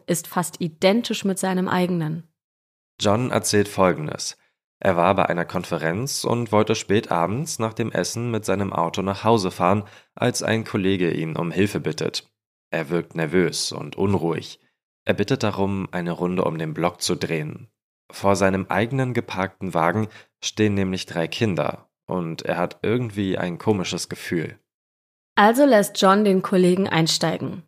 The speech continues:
Speaker 1: startet den Motor und fährt los. Als sie am Wagen des Kollegen vorbeikommen, sieht John sie zum ersten Mal. Drei Kinder,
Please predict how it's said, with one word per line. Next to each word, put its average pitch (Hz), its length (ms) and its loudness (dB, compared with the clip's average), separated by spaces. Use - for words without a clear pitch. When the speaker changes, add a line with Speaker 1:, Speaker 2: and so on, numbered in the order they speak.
Speaker 1:
startet 175 380 2
den 165 160 2
Motor 202 600 4
und 190 120 2
fährt 180 280 0
los. - 480 -2
Als 254 240 6
sie 294 100 6
am 233 140 8
Wagen 196 280 8
des 185 180 2
Kollegen 185 320 4
vorbeikommen, 180 760 2
sieht 269 320 6
John 202 240 6
sie 190 160 4
zum 190 220 0
ersten 190 460 2
Mal. 175 380 2
Drei 180 300 4
Kinder, 185 560 2